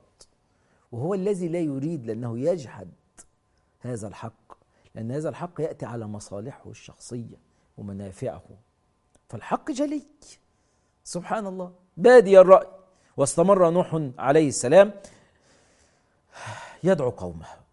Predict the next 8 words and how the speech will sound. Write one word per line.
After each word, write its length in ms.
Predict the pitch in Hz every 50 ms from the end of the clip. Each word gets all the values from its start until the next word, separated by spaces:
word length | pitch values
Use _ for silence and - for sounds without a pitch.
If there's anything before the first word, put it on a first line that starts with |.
| _ -
وهم 260 | 139 151 214 285 311
يعاندون، 600 | 294 277 247 262 269 277 269 262 262 240 202 185 - - _ _ _ _ _ _ _ _ _ _ _ _ _ _ _ _ _ _ _ _ _ _ _ _ _ -
ورغم 800 | 135 143 147 165 202 220 220 170 165 165 160 160 151 143 127 - - - _ _ 117
ذلك 440 | 110 160 180 190 220 226 214 - 135
هو 120 | 143 143
يرد 440 | 131 127 127 147 170 156 131 113 120
برد 480 | 92 104 107 139 160 147 135 127 107 -
طيب. 320 | 127 135 127 110 98 -